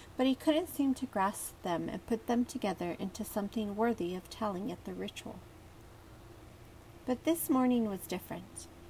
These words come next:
He had dreamed very vividly the night before. His mind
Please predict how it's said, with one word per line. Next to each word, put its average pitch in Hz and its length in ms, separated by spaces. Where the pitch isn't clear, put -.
He 277 240
had 311 180
dreamed 226 380
very 233 360
vividly 185 600
the 180 160
night 170 280
before. 185 480
His 285 220
mind 294 460